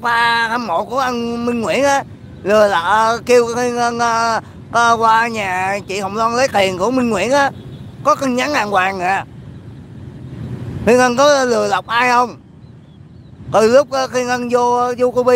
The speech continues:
á, làm vô Cuba á, được có ai hỗ trợ không? Có anh em nào hỗ trợ Thiên Ngân không? Mà nói xúc phạm Thiên Ngân dữ vậy. Nói, ờ, thằng này điêu xa,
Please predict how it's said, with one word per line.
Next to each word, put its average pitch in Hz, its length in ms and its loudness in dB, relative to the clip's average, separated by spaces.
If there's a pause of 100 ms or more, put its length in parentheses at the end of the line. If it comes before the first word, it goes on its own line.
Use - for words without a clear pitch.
(120)
á, 269 180 0 (520)
làm 190 240 -4
vô 233 100 -2
Cuba 247 200 0 (140)
á, 262 200 0 (220)
được 196 220 -6
có 277 80 -2
ai 247 200 4
hỗ 185 140 0
trợ 190 240 4
không? 226 280 4 (220)
Có 294 100 0
anh 262 120 -2
em 240 180 -4
nào 185 260 -4
hỗ 196 160 0
trợ 202 260 -2
Thiên 247 120 2
Ngân 233 180 0
không? 233 240 2 (2250)
Mà 180 140 2
nói 269 420 2 (260)
xúc 285 180 0
phạm 180 200 -2
Thiên 254 140 -2
Ngân 233 340 -6
dữ 233 240 2
vậy. 208 300 0 (760)
Nói, 302 240 4
ờ, 269 180 2
thằng 208 160 -4
này 202 180 -2
điêu 240 300 4 (200)
xa, 220 480 0